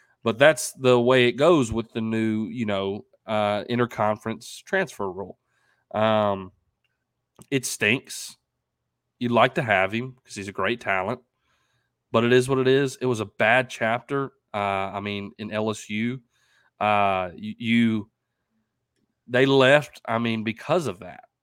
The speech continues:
I mean, it was a toxic environment. It was bad play. It was bad coaching. It was, uh, a horrible time. And, and you were losing games left and <laughs> right.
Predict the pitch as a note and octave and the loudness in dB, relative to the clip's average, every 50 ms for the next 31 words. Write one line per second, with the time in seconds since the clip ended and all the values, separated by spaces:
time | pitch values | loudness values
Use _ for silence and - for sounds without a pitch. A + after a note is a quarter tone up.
0 | _ _ - A2 G#2 G2+ G2+ G#2+ A#2 A2+ G2+ G#2+ F#2+ - - - - - D3+ E3 | _ _ -14 -10 -8 -8 -6 -4 -4 -4 -4 -6 -8 -10 -14 -18 -8 -2 -2 -2
1 | E3+ - - - F3 - F3+ E3 C#3 G#2 F#2+ F#2+ F#2+ F#2+ F#2+ G2 F#2+ F#2+ F#2+ - | -2 -2 -8 -10 -8 -8 -8 -4 -2 0 0 0 0 -2 -4 -4 -8 -8 -10 -12
2 | _ _ A#2 A2+ - A2 A2+ G#2 G2+ G#2 _ _ - A2+ A#2+ C#3 D3+ E3 D#3+ - | _ _ -8 -8 -6 -6 -8 -10 -10 -14 _ _ -2 0 0 2 0 0 -2 -6
3 | - - A#2 A2 G#2 G2+ G2 F#2+ F#2+ F#2+ F#2+ F#2+ G2 - - A2 G#2+ - G#2 G#2 | -8 -4 -2 0 2 0 0 0 -2 -4 -4 -6 -8 -10 -12 -12 -12 -10 -12 -12
4 | G2 G2 - _ _ G#2 G#2 C3 D3 D#3+ D#3+ D3+ - - - A2 G#2 G2 F#2+ - | -12 -12 -18 _ _ -4 -2 0 -2 -2 -4 -6 -10 -6 -4 -4 -4 -4 -6 -12
5 | - G#2 G2+ G2 G2 G2 G2 G2 - - A2 G#2+ - G#2 G#2 G2+ G2 F#2+ - - | -14 -12 -12 -10 -10 -12 -12 -14 -12 -10 -10 -10 -8 -8 -6 -6 -6 -8 -10 -16
6 | - - _ _ _ _ _ _ _ _ _ _ _ _ _ - G#2 A2 A2 A2 | -20 -20 _ _ _ _ _ _ _ _ _ _ _ _ _ -4 -2 0 0 0
7 | G2 A2+ A#2 A2 A2+ - - F3 G3+ G3 C#3+ G#2+ F#2+ F2+ - - F2 E2+ E2+ - | 0 0 -2 -2 -4 -2 4 6 8 8 8 6 0 -8 -12 -14 -14 -14 -16 -20
8 | _ _ _ - A2+ A2 G#2+ G#2+ G#2+ G#2+ G#2 G2+ G2+ G2 - _ _ - A2+ A2+ | _ _ _ -10 -6 -4 -2 0 0 -2 -2 -4 -8 -12 -14 _ _ -8 -8 -6
9 | A2 A2+ A2 A#2 A#2+ A#2+ B2 B2 C3 D3+ D#3+ D3+ E3 D#3+ D3 A#2 A2 A2 D3 D#3+ | -6 -2 0 2 2 4 4 6 6 4 4 2 0 -4 -4 -6 -6 -4 -4 -4
10 | D#3 A2 F2+ - - A2+ A#2+ C#3+ - - - B2+ - - E3 D3 - E3+ D3+ A2+ | -4 -6 -6 -6 -2 0 0 0 -2 -4 -6 -4 4 6 6 8 8 8 6 6
11 | F#2 - - | 4 0 -6